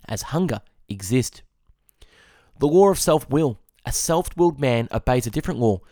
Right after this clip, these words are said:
The one law I too hold absolute sacred. The human law in himself,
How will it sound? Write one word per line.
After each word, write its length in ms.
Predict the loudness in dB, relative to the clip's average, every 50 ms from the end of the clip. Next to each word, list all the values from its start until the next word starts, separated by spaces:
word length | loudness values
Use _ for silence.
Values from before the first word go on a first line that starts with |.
| _ _ _ -6
The 100 | -2 -2
one 300 | 0 2 2 0 0 2
law 300 | 2 2 2 2 2 0 -4 -4
I 160 | -4 -4 -4
too 340 | -4 -4 -2 0 2 2 0
hold 300 | 0 0 -2 -2 -2 -4
absolute 560 | -8 -10 -8 -4 -4 -2 0 0 0 0 -2
sacred. 460 | -2 0 0 0 0 -2 -6 -6 -6 -12 _ _ _ _ _ _ -10 -6
The 80 | -6
human 500 | -6 -6 -6 -4 -4 -2 -2 -2 -2 0
law 300 | 4 4 4 4 4 0 -6 _ _ _ _ _ _ _
in 220 | -6 -2 -2 0 -2
himself, 720 | -2 -2 -4 -6 -6 -6 -6 -4 -2 -2 -2 -4 -8 -10